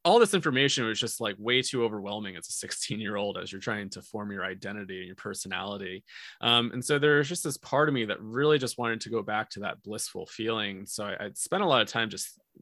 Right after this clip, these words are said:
dwelling in that of, like, you know, I wanna go back home. I wanna go back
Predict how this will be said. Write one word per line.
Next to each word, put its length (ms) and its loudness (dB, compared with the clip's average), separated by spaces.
dwelling 520 0
in 120 -10
that 220 -6
of, 80 -12
like, 160 -12
you 100 -10
know, 60 -8
I 40 -10
wanna 260 -6
go 140 -8
back 220 -4
home. 280 -6
I 40 -8
wanna 200 -10
go 180 -12
back 260 -6